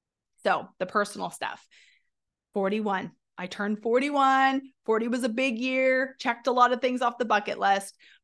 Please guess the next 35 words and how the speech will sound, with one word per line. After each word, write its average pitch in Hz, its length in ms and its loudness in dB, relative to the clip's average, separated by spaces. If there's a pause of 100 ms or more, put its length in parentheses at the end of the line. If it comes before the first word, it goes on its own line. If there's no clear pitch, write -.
(100)
forty-one 262 880 2
was 214 200 -2
really 196 440 0
about, 180 800 0
and 196 160 -6
I'm 208 120 -4
probably 214 420 -2
not 233 200 0
gonna 233 180 -4
go 220 140 0
into 220 260 -2
a - 20 0
lot 180 400 0
of 170 100 -6
it, 190 200 -2
but 196 200 -6
forty-one 233 560 0
was 202 140 -4
really 190 300 -4
about 185 360 -2
celebrating. 196 580 -4
This 208 140 -4
past 208 280 -4
twenty 220 220 -6
twenty-three 196 480 -8
was 185 220 -10
really 202 360 -4
about 202 280 -2
supporting 190 500 -8
my 185 120 -4
husband 185 580 -8
on 190 120 -4
the 190 80 -6
back 175 380 -4
end. 240 260 -2